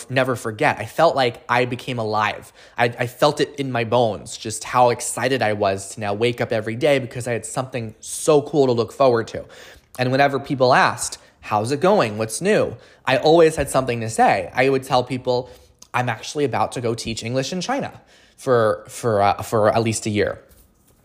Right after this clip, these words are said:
And it was a great conversation starter. It was something that people remembered me for. Even to this day, when, uh, I talk with people and I bring up China, they go, "Wow, that's super interesting." And they wanna know all about it,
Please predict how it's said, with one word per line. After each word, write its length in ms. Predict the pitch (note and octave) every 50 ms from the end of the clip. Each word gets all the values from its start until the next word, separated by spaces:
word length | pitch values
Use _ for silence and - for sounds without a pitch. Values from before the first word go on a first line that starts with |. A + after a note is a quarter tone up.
| - - -
And 180 | C#3+ D3 D3+ D3+
it 160 | D3+ D3 C#3+
was 200 | C#3 C#3 C3 C#3
a 40 | A#2+
great 320 | A#2+ C3+ C#3 C#3+ F3 F3
conversation 640 | E3 F#3 G3 G3+ G3+ F#3 - A#3+ B3+ B3 - G#3 F#3
starter. 400 | - - C3+ G#2 G2+ - - E2+
It 40 | A#2+
was 140 | B2+ B2
something 280 | - D#3+ D3+ D#3 E3+ D#3+
that 160 | D#3 C3+ -
people 260 | - D#3 B2+ D3 C#3+
remembered 520 | C#3 C#3+ C#3 C#3+ C#3+ D#3 F#3 A3 A3+ F3+ C#3+
me 120 | B2+ A2+
for. 300 | G#2 - G#2+ G2+ G#2+ -
Even 220 | - F3 F#3+ G#3+ G#3
to 100 | - F#3+
this 220 | D#3 C#3+ - -
day, 460 | - G3 A3 B3 G3+ C#3+ C3+ B2 A#2+ - - - - - - _
when, 500 | - B2+ C#3 C3+ C3 C3 B2 B2 A#2+ A#2+
uh, 260 | A#2+ - A#2 A2+ G#2+ -
I 120 | A#2 A2+
talk 400 | A2+ - - - F3 B3 - -
with 160 | G3 D#3 -
people 600 | - C3+ B2 - - A#2 A2 G#2+ G#2 G#2+ - - - - _ _ _ _ _ -
and 180 | C3+ C3 B2+ B2
I 80 | A#2+
bring 300 | A#2 G#2+ B2 C#3 C#3+ D3
up 140 | C#3+ C3 C3
China, 360 | - - - F#3 C4+ C#4+ F3
they 100 | C#3 C3+
go, 120 | C3 C3+ B2+
"Wow, 300 | A#2+ A2+ A2 - - F#3
that's 220 | B2+ A#2+ C3+ -
super 420 | - - - A#2+ A#2 - E3 E3 E3
interesting." 580 | F3 G3 A#3+ - - B3 A#3 - - A#2+ G#2 G2
And 80 | G#2 G#2+
they 60 | A2+
wanna 240 | A#2 A#2+ A#2 A#2+ A#2+
know 180 | A#2+ A#2+ A#2+
all 180 | A#2 A2+ A#2+ B2
about 320 | B2 D#3+ A#3+ C4+ G3+ C3
it, 120 | - -